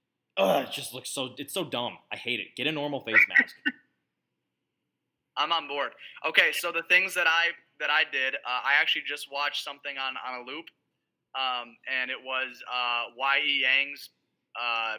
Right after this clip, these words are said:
Speaker 2: P G A Championship winning putt in two thousand and nine because that might be something that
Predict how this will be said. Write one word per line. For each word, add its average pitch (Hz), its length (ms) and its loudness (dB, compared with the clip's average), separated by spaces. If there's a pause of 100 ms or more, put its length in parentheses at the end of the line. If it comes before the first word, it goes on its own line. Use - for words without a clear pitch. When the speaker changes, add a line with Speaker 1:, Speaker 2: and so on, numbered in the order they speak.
(100)
Speaker 2:
P 147 120 -4
G 147 140 2
A 143 60 4
Championship 135 600 0
winning 131 240 -10
putt 135 260 0
in 127 80 -14
two 127 140 -14
thousand 131 380 -2
and 117 120 -10
nine 131 300 -4
because 117 480 -6 (480)
that 135 220 4 (280)
might 135 380 -4
be 135 80 -6
something 131 380 -8
that 120 180 -4